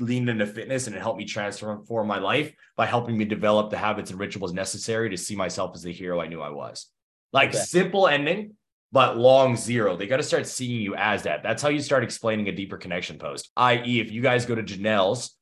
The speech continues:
Speaker 1: all right, Janelle, when she's explains her past, like the story of her putting her kid down and then watching her kid run towards a transport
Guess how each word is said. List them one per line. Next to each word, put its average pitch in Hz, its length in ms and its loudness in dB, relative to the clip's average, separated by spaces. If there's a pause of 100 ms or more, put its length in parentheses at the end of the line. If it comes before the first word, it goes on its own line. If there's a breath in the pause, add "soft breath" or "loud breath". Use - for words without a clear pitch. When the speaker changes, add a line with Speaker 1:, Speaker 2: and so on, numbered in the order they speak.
(160)
Speaker 1:
all 98 80 0
right, 110 180 0
Janelle, 110 600 2
when 104 80 -6
she's 127 280 -4
explains 113 640 -4
her 98 80 -8
past, 107 480 0
like 110 280 0
the 107 80 -4
story 104 640 2 (160 loud breath)
of 104 140 0
her 113 180 0
putting 123 280 4
her 101 100 2
kid 139 340 -2
down 90 400 0 (240)
and 113 120 -4
then 104 180 -2
watching 120 360 4
her 104 120 -4
kid 107 360 -4
run 110 180 2
towards 104 360 -2
a 92 40 -10
transport 117 720 -2